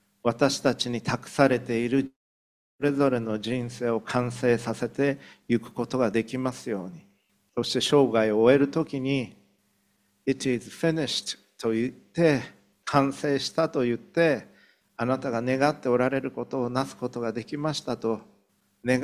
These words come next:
わくは言うことができますように助けてください。そのために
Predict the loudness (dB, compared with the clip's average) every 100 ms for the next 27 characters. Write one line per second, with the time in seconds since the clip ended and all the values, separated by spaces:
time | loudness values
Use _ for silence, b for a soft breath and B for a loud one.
0 | 2 2 0 -2 0 0 -2 -2 0 0
1 | -4 -4 -4 -2 -4 -6 -6 -6 -6 -8
2 | -8 -10 -10 -10 -10 -10 -12 -12 -16 -18
3 | -16 -16 -16 -18 _ _ _ _ _ -4
4 | -2 -2 -2 -2 -2 -8